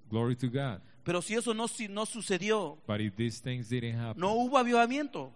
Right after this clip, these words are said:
Speaker 1: there wasn't any revival.
Speaker 2: Porque nadie, nadie revivió.
Speaker 1: Because no one was revived.
Speaker 2: Porque el avivamiento es volver a vivir.
Speaker 1: Because to be revived is to be born again.
Speaker 2: El avivamiento es pasar de muerte a vida.
Speaker 1: It's to,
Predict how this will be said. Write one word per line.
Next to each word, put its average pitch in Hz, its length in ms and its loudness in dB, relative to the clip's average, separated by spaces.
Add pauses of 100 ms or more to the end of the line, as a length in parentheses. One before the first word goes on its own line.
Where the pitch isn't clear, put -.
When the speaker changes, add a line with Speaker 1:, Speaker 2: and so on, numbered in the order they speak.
(120)
Speaker 1:
there 98 100 0
wasn't 120 420 -2
any 120 220 -4
revival. 107 580 -2
Speaker 2:
Porque 180 300 2
nadie, 247 420 4
nadie 233 320 2
revivió. 226 720 2
Speaker 1:
Because 101 340 -2
no 117 100 2
one 127 320 0
was 127 240 0
revived. 131 600 0 (520)
Speaker 2:
Porque 208 240 6
el 226 100 8
avivamiento 226 600 6
es 233 60 -2
volver 247 400 8
a 254 80 12
vivir. 262 440 6 (200)
Speaker 1:
Because 104 360 -2
to 120 120 2
be 117 120 4
revived 131 540 2
is 120 160 -2
to 123 140 2
be 120 140 4
born 123 380 -2
again. 123 240 2
Speaker 2:
El 202 100 8
avivamiento 240 600 6
es 262 80 0
pasar 262 400 10
de 247 100 8
muerte 254 380 6
a 240 60 12
vida. 233 440 8
Speaker 1:
It's 101 220 -4
to, 117 160 -2